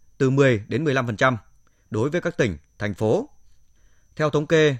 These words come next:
của Công ty Trách nhiệm hữu hạn một thành viên Điện lực Hải Phòng, sản lượng điện trên hệ thống trong những ngày nắng nóng tăng gần một phẩy ba lần so với ngày thường. Thực hiện lời kêu gọi của Ủy ban Nhân dân thành phố Hải Phòng về việc tham gia chương trình sử dụng điện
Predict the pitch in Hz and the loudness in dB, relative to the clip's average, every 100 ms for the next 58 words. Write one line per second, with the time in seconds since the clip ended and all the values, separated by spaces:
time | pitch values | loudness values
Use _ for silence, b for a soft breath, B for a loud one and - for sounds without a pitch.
0 | _ - 117 95 135 147 139 160 165 131 | _ -6 -2 -2 -2 -4 -2 0 0 0
1 | 156 120 120 - 113 117 139 131 127 117 | 0 0 -2 -2 -2 0 -2 -2 -2 -2
2 | 104 92 107 92 - _ _ - - 131 | -4 -4 -4 -4 -10 _ _ -10 -4 -2
3 | 123 143 151 - _ - 156 151 147 110 | 0 0 0 -2 _ -4 0 2 0 0
4 | 120 160 220 151 151 151 110 117 123 139 | -2 -2 -2 -2 -2 -2 -2 0 -2 -2
5 | 311 _ _ _ - 156 135 135 127 131 | -6 _ _ _ -4 -2 0 0 2 0
6 | - 101 95 160 147 107 85 - 123 143 | 0 -2 0 2 2 0 -4 -4 -2 -2
7 | 120 113 98 82 _ _ _ _ _ _ | -2 0 -2 -4 _ _ _ _ _ _
8 | _ - 120 139 120 110 147 139 135 - | _ -6 -2 0 0 0 0 0 0 -2
9 | - 120 101 113 98 131 127 135 117 98 | -4 -2 -2 -2 -2 -4 -4 -4 -4 -4
10 | 120 143 101 113 98 - _ _ - 127 | -4 -4 -2 -2 -4 -8 _ _ -6 -4
11 | 123 - 160 151 156 156 156 143 120 85 | -2 -2 -2 0 0 0 -2 0 -2 -4
12 | - 107 117 135 135 | -6 -4 -2 -2 -2